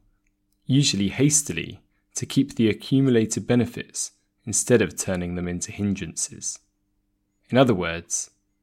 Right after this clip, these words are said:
are you then not updating your I C T environment in two places? This would mean doing more human work,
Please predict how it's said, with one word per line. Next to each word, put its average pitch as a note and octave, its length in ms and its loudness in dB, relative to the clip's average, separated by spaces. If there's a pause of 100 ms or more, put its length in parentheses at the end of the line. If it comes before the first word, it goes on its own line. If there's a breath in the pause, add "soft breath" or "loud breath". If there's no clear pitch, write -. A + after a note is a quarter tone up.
(560)
are B2 60 4
you C#3 140 8
then D3+ 260 6
not D3 120 2
updating C3 640 0
your A#2 160 2
I C3 160 2
C A#2+ 220 2
T A#2+ 180 0
environment A2 640 2
in G2 60 -8
two C#3 280 4
places? - 680 -2 (640)
This C3+ 200 0
would A2 120 2
mean A2 260 2
doing G#2+ 300 2
more C3 340 6
human - 400 -8
work, - 400 -16